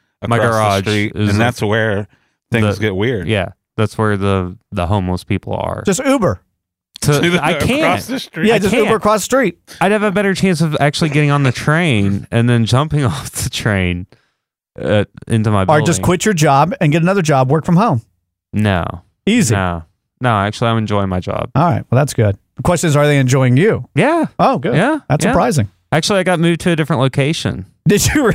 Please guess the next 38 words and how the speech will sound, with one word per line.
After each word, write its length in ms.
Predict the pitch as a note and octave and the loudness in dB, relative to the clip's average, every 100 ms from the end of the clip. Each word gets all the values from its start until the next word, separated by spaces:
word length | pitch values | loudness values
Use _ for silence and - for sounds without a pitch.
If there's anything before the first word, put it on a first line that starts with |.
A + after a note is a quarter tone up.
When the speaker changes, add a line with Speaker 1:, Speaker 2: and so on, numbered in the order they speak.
| - | 2
Speaker 1:
Yes, 600 | C4+ D4 D4+ B3 B3+ - | 2 2 2 0 -2 -2
they 140 | C3+ C3 | 0 2
Speaker 3:
It 20 | |
Speaker 1:
love 120 | D3+ | 2
me 120 | D3+ C#3 | 2 2
so 200 | D3+ C3+ | 0 -2
much, 260 | E3+ F3+ A#2 | -2 -2 0
they 100 | G#2 | 0
moved 240 | G#2+ A2 | 0 0
me 140 | A#2+ A#2 | -2 0
again. 300 | B2 C#3+ B2 | -2 -2 0
Speaker 3:
They 100 | D#3 | -2
s-, 120 | - | 0
they 200 | F3 D3 | 0 2
said, 240 | D3 C3 | 2 2
uh, 200 | C3 C3 C3+ | 4 4 4
"You 60 | |
Speaker 1:
And 60 | D3+ | 4
Speaker 3:
gotta 100 | E3 | 2
get 120 | E3+ | 4
outta 160 | D#3 D3 | 4 2
Speaker 1:
now, 40 | |
Speaker 3:
here, 100 | C3 | 2
buddy." 160 | A#2+ F3 | 2 2
Speaker 1:
well, 200 | D#3+ - | 2 0
no, 180 | D#3 E3 | 0 0
the 80 | C#3 | 0
great 200 | E3+ G3+ | 0 0
thing 200 | F#3+ B2+ | 0 2
now, 280 | D3 G#3 C#3 | 2 2 0
I 140 | G#2+ E3 | -2 -2
could 120 | C#3+ | -2
actually 280 | C3 C#3 B2 | 0 -2 -2
take 220 | C3 - | -2 -2
the 100 | G#2 | -6
trolley 400 | - B2 C3+ A#2 | -2 0 2 2
to 80 | F2+ | 2
work. 420 | F2+ F2+ - - | 0 -2 -6 -16